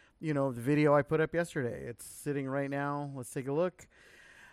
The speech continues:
I pop it up. Three views. Woohoo! I mean, you know, Lily's,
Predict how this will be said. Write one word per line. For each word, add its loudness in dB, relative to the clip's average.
I -4
pop 0
it 4
up. 2
Three 4
views. 8
Woohoo! 10
I 2
mean, 0
you 0
know, 2
Lily's, 4